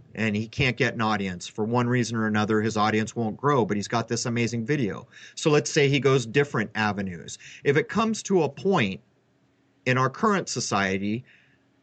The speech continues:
money is a big problem for most people. You'd simply be bought off if it came to that. "We'll pay you, you know, a million dollars or whatever. Just give us the video and shut up." Um, these kinds of things will go on.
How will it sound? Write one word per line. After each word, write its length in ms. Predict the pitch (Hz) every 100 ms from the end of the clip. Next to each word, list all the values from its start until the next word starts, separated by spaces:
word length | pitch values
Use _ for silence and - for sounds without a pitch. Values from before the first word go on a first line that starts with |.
| _ _
money 400 | 123 143 170 135
is 120 | 123 123
a 60 |
big 220 | 117 117
problem 420 | - 156 147 131 101
for 140 | 101
most 280 | 101 95 -
people. 400 | 101 95 92 110
You'd 180 | - 127
simply 360 | - 160 165 123
be 140 | 113
bought 360 | 90 - 117 127
off 400 | 127 117 85 -
if 140 | 101
it 100 | 110
came 240 | - 120 107
to 60 |
that. 320 | 104 98 95 -
"We'll 160 | 117
pay 280 | 135 131 123
you, 300 | 120 120 117 123
you 140 | 117
know, 260 | 107 113 127 -
a 60 |
million 380 | 127 127 135 123
dollars 420 | 117 117 127 104
or 60 | 131
whatever. 580 | 135 143 139 131 101 90 _
Just 180 | 113 110
give 140 | 135
us 80 | 123
the 140 | - 110
video 320 | 123 123 120
and 100 | 120
shut 300 | - 131 135
up." 260 | 135 - - - - -
Um, 300 | - 120 113 -
these 280 | 165 165
kinds 340 | - 139 123 120
of 100 | -
things 320 | 117 107 -
will 100 | 107
go 240 | 101 101
on. 300 | 101 98 71